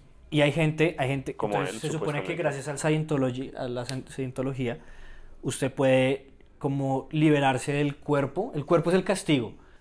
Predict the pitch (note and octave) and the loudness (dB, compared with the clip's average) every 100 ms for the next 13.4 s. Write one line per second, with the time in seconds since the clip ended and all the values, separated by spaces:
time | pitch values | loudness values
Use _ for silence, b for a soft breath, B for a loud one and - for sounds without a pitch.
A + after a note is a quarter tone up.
0 | A2 A2+ A2+ C3+ D3 D#3 C3 - - D#3 | -8 -6 -6 -4 -2 0 0 -4 -6 0
1 | D3+ D3+ D3 D3+ D#3 D#3 E3 C#3+ D#3 A3 | 2 4 2 2 0 2 4 4 -2 -6
2 | b b b b b b _ D3 C#3+ C3+ | b b b b b b _ 2 4 2
3 | B2+ C#3 C3 D3+ C#3 B2 B2 C#3 A#2 G2+ | -2 -4 -2 0 2 4 4 4 2 -6
4 | - - - _ B2+ C3+ C3 C3+ C3 C#3 | -12 -18 -20 _ -4 -4 -2 -2 0 0
5 | C#3 - D#3 D#3+ F3 F3 C#3 B2 - - | 0 0 0 0 0 2 2 2 -2 -12
6 | - - C3+ C#3+ D3 D3 B2 A2 C#3 C3+ | -20 -14 -6 0 2 4 2 -2 -2 2
7 | C#3 C#3 C#3 D#3+ - D3 D3+ C#3+ C3 F#3 | 2 0 -2 -4 -4 -6 0 -2 0 -4
8 | B B B - C3 C3+ B2+ - C#3 C3 | B B B -8 -2 0 0 2 2 2
9 | - C3 C3 B2+ C3+ C3 B2 A#2 A#2 A#2 | -2 -4 -4 -4 -4 -4 -6 -6 -6 -6
10 | - G#2+ F#2+ b b b b b b D#3 | -8 -10 -12 b b b b b b -2
11 | - D3+ E3 D#3+ F3+ F#3+ D#3+ C#3+ C3+ C3 | 2 6 8 8 6 2 2 4 4 6
12 | C3+ C#3 C#3 C#3+ D3 D3 C3+ B2+ - A#2+ | 4 2 2 0 2 4 2 0 -2 -2
13 | A2+ A#2+ G2+ G2 | -4 -6 -6 -10